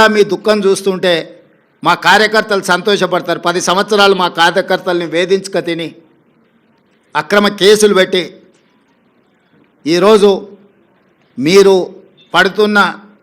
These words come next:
క్షోభం చూస్తే, తెలంగాణ రాష్ట్రం అభివృద్ధి ఎక్కడ జరుగుతుందో అని అడ్డం పడేదాన్ని చూస్తే అప్పుడప్పుడు కోపం కూడా వస్తుంది.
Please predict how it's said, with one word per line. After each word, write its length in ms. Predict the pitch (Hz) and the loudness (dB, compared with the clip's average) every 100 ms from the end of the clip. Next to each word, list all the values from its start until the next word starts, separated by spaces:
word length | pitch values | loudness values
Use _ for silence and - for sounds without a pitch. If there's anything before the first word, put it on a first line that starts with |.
| _ | _
క్షోభం 440 | - 202 226 226 214 196 | -4 0 2 2 2 -2
చూస్తే, 320 | 196 - 185 170 - _ _ _ _ _ _ _ | -2 -4 -4 -4 -10 _ _ _ _ _ _ _
తెలంగాణ 400 | 165 202 214 220 208 196 | -2 0 2 2 4 4
రాష్ట్రం 300 | 202 208 196 | 2 2 0
అభివృద్ధి 300 | 185 208 196 180 | 0 0 0 -2
ఎక్కడ 180 | - 214 202 | 0 0 0
జరుగుతుందో 460 | 190 202 202 190 180 | 0 0 -2 -2 -2
అని 120 | 180 180 160 | -2 -2 -2
అడ్డం 220 | 151 214 | 0 0
పడేదాన్ని 420 | 202 190 185 180 165 | 0 0 -2 -2 -6
చూస్తే 280 | 180 180 180 160 - - _ _ _ _ _ _ _ _ 147 | -10 -6 -4 -4 -10 -20 _ _ _ _ _ _ _ _ -8
అప్పుడప్పుడు 480 | 160 196 190 185 180 170 - - 185 | -4 0 0 -2 -4 -6 -10 -8 -2
కోపం 280 | 214 214 208 202 | 2 2 4 2
కూడా 120 | 190 175 | 2 -2
వస్తుంది. 380 | 185 165 165 | -4 -4 -6